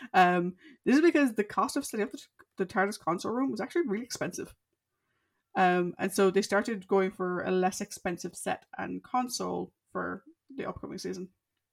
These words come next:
The scenes in Sutekh's tomb in the story, which are,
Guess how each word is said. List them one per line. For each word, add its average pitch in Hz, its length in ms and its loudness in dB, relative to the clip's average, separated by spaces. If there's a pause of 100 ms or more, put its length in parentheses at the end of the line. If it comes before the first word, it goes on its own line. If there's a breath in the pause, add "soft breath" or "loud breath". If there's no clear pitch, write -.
(720)
The 220 120 6
scenes 262 400 -2
in 214 180 0
Sutekh's - 580 -6 (240)
tomb 226 580 2
in 196 120 -2
the - 60 -12
story, 180 340 -2
which 220 160 -4
are, 175 240 0